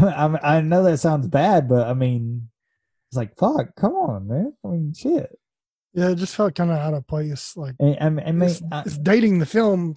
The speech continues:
Speaker 2: to a time it's not really.
Speaker 1: Maybe they threw that in there just to be like, "Oh yeah, we're in New Orleans." No shit, we saw these fucking idiots chanting "Who dat" all the way down the fucking, uh, road. Uh, Joseph Gordon-Levitt,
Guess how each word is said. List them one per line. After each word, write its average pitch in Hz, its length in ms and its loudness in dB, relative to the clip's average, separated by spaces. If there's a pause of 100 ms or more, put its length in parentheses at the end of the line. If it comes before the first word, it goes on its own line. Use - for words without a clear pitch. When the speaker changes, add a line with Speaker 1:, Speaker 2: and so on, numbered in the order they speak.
Speaker 2:
to 175 80 -4
a 160 60 -2
time 175 220 -2
it's 151 160 -8
not 165 300 -6 (100)
really. 147 440 -8 (160)
Speaker 1:
Maybe 202 260 0
they 208 160 4
threw 165 300 4
that 135 200 2
in 127 140 2
there 127 180 0
just 120 300 0
to 123 60 -6
be 117 100 4
like, 104 180 2
"Oh 147 160 6
yeah, 180 160 6
we're 139 220 6
in 131 80 4
New 135 140 6
Orleans." 131 500 4 (380)
No 127 260 2
shit, 120 420 2
we 110 120 2
saw 123 240 2
these 117 180 2
fucking 117 440 -2 (100)
idiots 123 440 2 (200)
chanting 117 460 -4
"Who 131 180 2
dat" 117 380 2 (180)
all 113 120 2
the 104 60 2
way 101 160 2
down 104 240 0
the 98 80 -4
fucking, 98 680 -4
uh, 95 320 -2 (320)
road. 107 480 2 (840)
Uh, 107 480 -2
Joseph 135 300 2
Gordon-Levitt, 135 640 4